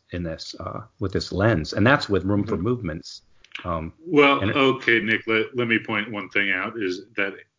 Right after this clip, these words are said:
Speaker 3: A P O Nikkor is, uh, it's that image circle at one-to-one. So as you
Speaker 1: That's
Speaker 3: back
Speaker 1: true.
Speaker 3: up,
Speaker 1: That's
Speaker 3: you're,
Speaker 1: true.
Speaker 3: you're gonna have to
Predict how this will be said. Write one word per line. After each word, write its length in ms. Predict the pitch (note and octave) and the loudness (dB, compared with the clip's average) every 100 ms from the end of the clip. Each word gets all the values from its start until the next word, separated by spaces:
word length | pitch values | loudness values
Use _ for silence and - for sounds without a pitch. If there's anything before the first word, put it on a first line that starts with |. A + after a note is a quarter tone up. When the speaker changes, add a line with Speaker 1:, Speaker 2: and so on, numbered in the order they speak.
| - | 0
Speaker 3:
A 60 | A2 | 0
P 140 | G2+ | 2
O 60 | F#2 | 0
Nikkor 500 | F#2 - G#2+ G#2+ A2+ - - | -4 -6 -4 -4 -6 -10 -8
is, 560 | F#2+ F2+ F2 F2 - - _ _ _ _ - | -2 0 -2 -6 -12 -18 _ _ _ _ -12
uh, 340 | F#2 F2 E2+ F#2 - _ _ _ _ _ - - | -8 -6 -6 -8 -12 _ _ _ _ _ -20 -2
it's 180 | A#2 - | -2 0
that 260 | C3 A2+ A#2+ | 2 2 0
image 280 | G#2+ F#2+ | -4 -4
circle 400 | - G#2 F2+ F#2+ | -2 -2 -2 -4
at 220 | G2 F2 G2+ | -4 -6 -6
one-to-one. 880 | F2 E2 D#2+ E2+ D#2+ E2 D2 G2+ - - | -6 -6 -6 -6 -6 -8 -12 -18 -16 -8
So 380 | - F#2 E2+ | -2 0 2
as 200 | G2 G2 | 0 0
you 80 | F2+ | 2
Speaker 1:
That's 280 | C3 A#2 E2+ | 4 4 2
Speaker 3:
back 20 | |
Speaker 1:
true. 180 | F2 D#2+ | -2 -4
Speaker 3:
up, 60 | - _ _ _ _ _ | -8 _ _ _ _ _
Speaker 1:
That's 220 | F2+ F2 | -6 -4
Speaker 3:
you're, 100 | D#2+ | -4
Speaker 1:
true. 160 | E2+ D2 _ - | -6 -10 _ -8
Speaker 3:
you're 200 | F2+ E2+ | -4 -4
gonna 140 | D#2 D2 | -4 -8
have 160 | D2 - | -12 -8
to 260 | D2+ D2 | -8 -8